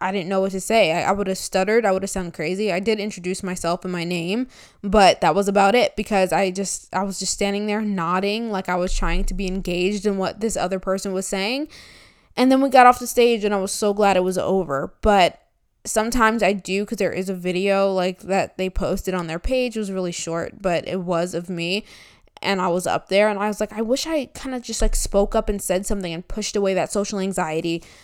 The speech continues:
because I think I really would appreciated that in the long run. But that was, that was a scary hour. I mean, I still think about that, and I'm like, "That was, yeah, I did not like that at all." And I'm not, like, somebody that's really afraid of public speaking, but at that moment,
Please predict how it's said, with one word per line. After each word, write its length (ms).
because 540
I 120
think 180
I 100
really 340
would 140
appreciated 640
that 240
in 100
the 80
long 320
run. 280
But 540
that 260
was, 220
that 240
was 120
a 40
scary 340
hour. 140
I 120
mean, 160
I 140
still 260
think 180
about 220
that, 140
and 100
I'm 100
like, 180
"That 180
was, 440
yeah, 320
I 120
did 120
not 220
like 160
that 260
at 220
all." 280
And 120
I'm 100
not, 140
like, 160
somebody 280
that's 200
really 380
afraid 260
of 80
public 280
speaking, 520
but 340
at 180
that 200
moment, 500